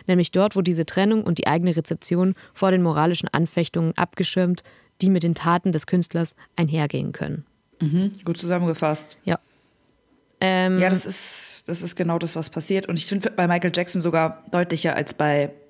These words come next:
Speaker 2: allen anderen Fällen, die mir einfallen. Dieses
Speaker 1: Mhm.
Speaker 2: Trennen. Und, aber
Speaker 1: Ja.
Speaker 2: wird aber auch immer so argumentiert von wegen, der ist ja eh schon tot.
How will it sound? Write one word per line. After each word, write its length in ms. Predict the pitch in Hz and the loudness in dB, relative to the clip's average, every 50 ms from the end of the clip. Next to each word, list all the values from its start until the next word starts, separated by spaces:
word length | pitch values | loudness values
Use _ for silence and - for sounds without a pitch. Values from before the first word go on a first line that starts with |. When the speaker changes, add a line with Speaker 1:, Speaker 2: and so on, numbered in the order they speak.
| _ _ _ _ _ - | _ _ _ _ _ -2
Speaker 2:
allen 180 | 160 160 156 | -2 0 0
anderen 240 | - 151 147 143 147 | 0 0 0 0 -2
Fällen, 240 | - - 151 147 147 | -2 -2 0 0 0
die 80 | 147 143 | 0 0
mir 140 | 147 135 | 0 2
einfallen. 600 | 95 127 139 135 - - 135 131 131 127 135 131 - _ - _ _ _ _ _ _ - | 0 0 -2 -2 -4 -2 -2 -2 -2 -4 -6 -8 -10 _ -20 _ _ _ _ _ _ 0
Dieses 200 | - 202 190 165 | 2 4 4 6
Speaker 1:
Mhm. 60 | 175 175 | 6 6
Speaker 2:
Trennen. 560 | 170 160 160 151 151 143 139 139 143 135 - _ _ _ _ _ - - - - | 6 6 4 4 2 2 0 0 -2 -6 -10 _ _ _ _ _ -20 -20 -6 0
Und, 140 | - 180 - - - - | 0 0 0 -2 -2 2
aber 120 | 170 175 | 4 4
Speaker 1:
Ja. 40 | 165 175 | 4 4
Speaker 2:
wird 100 | 190 208 | 4 4
aber 120 | 185 165 | 4 2
auch 60 | 175 | 2
immer 160 | 180 180 180 | 4 4 4
so 100 | 170 180 | 4 4
argumentiert 460 | 135 175 170 180 175 175 - 202 185 - | 4 4 4 4 4 4 4 2 2 2
von 100 | 175 160 | 2 4
wegen, 220 | 165 165 165 - - - - - | 4 2 2 0 -6 -10 -6 0
der 120 | - 170 170 | 2 2 2
ist 140 | 175 - - | 2 2 4
ja 80 | 170 | 4
eh 100 | 143 160 | 4 4
schon 200 | 165 - 165 139 - | 2 2 0 0 0
tot. 360 | - 131 135 139 - - | -2 -2 -2 -4 -8 -12